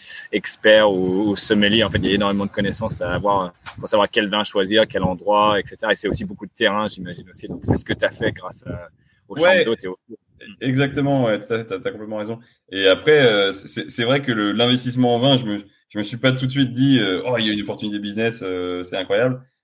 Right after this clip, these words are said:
Speaker 2: Au début, je l'ai, j'ai vraiment fait pour, euh, l'expérience. Euh, je l'ai fait parce que, euh, je voulais partager en fait ma connaissance avec, euh, mes amis, ma famille, et cetera.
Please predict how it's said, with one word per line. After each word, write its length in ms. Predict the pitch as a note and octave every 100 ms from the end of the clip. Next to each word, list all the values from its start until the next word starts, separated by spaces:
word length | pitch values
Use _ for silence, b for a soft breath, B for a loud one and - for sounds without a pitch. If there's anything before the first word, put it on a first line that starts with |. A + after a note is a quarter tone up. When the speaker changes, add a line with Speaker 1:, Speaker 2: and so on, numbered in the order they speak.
| _
Speaker 2:
Au 100 | G2+
début, 240 | A2 C#3+ D#3
je 80 |
l'ai, 220 | B2 A#2 -
j'ai 180 | -
vraiment 340 | A2 B2 C#3 C#3
fait 200 | C#3+ C#3+
pour, 380 | C#3+ B2 A2+ A2
euh, 140 | G#2
l'expérience. 720 | A2 - B2 B2 C3 - - _ _ _
Euh, 260 | F#2+ F#2 F#2+
je 140 | F#2+
l'ai 80 | A2+
fait 160 | F#2 C#3
parce 240 | A#2 -
que, 100 | A#2+
euh, 460 | A2+ G#2+ F#2+ F#2 F#2 _ _
je 140 | F#2 F#2
voulais 220 | G#2 A2+
partager 480 | - B2+ B2+ A#2+ C3
en 80 | A#2
fait 180 | A2 G#2
ma 100 | G2
connaissance 680 | A#2+ A2+ A2+ B2 B2+ - -
avec, 360 | F#2 F#2+ F#2
euh, 340 | F2+ F2 F2 F2
mes 220 | F#2 F#2+
amis, 420 | F#2+ G#2 A2 A2
ma 140 | G2+ F2+
famille, 380 | F#2 G2 G#2
et 40 | G2+
cetera. 540 | - F#2+ G2 C3 -